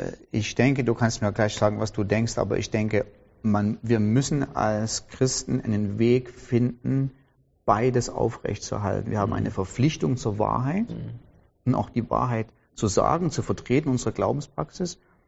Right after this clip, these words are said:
Speaker 1: und gleichzeitig Nächstenliebe zu zeigen.
Speaker 2: Mhm.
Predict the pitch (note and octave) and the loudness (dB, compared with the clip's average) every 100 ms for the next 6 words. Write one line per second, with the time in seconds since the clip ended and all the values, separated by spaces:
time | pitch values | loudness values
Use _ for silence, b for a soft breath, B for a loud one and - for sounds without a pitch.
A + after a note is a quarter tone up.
0 | _ B2+ A2 - A2+ - A2 A2 A2+ A#2 | _ 2 2 0 -2 -4 -4 -4 -4 0
1 | G#2+ G#2+ - G2 F#2+ G#2+ - - - - | 0 0 -6 -6 -6 -6 -10 -12 -12 -10
2 | - G2 G2 | -10 -8 -8